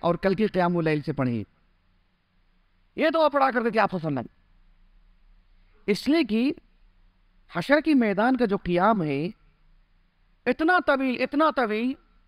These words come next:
صحیح مسلم کی ایک حدیث ہے، بہت طویل حدیث ہے، کتاب الزکوٰۃ کی، حدیث ابی ہریرہ رضی اللہ عنہ۔ آپ صلی اللہ علیہ وسلم نے فرمایا کہ "فی یوم کان مقدارہ خمسین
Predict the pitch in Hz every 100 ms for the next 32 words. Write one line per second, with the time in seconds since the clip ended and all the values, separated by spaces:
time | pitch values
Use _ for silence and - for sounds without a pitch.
0 | _ _ _ _ _ _ _ _ _ -
1 | 190 190 185 277 285 294 - 254 294 302
2 | 240 - 196 277 226 190 185 240 202 175
3 | 170 156 151 160 - 226 285 - _ _
4 | 156 160 190 156 165 143 139 147 226 -
5 | _ _ _ _ _ _ 139 147 151 151
6 | 170 156 143 156 240 - - _ _ _
7 | _ _ _ _ 147 185 - 170 175 175
8 | 170 175 160 160 196 233 - 175 - 165
9 | 147 185 190 170 165 - 185 196 185 165
10 | 160 160 185 202 190 185 214 226 - _
11 | - 190 196 180 247 240